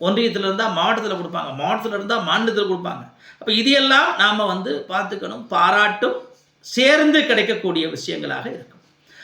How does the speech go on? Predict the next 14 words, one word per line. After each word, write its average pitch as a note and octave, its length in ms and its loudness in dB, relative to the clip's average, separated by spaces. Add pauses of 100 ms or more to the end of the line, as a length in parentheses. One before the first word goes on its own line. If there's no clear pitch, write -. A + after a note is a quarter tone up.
(160)
அரசு F4+ 380 6 (100)
பணியில C#4+ 440 4
உள்ளவங்க A#3+ 460 4 (640)
சிறப்பான D#4 680 2
காலம், F#3 340 2
ஆனா B3 220 2 (140)
திட்டமிட்டு C#4+ 720 0
செயல்படணும், F#3 540 -2
பிளானிங் A#3+ 460 2
வேணும். B2 220 -4 (340)
டைமுக்கு B3+ 380 4
போகணும், A#3 400 4
டைமுக்கு G#3+ 360 2
வரணும், F3+ 320 0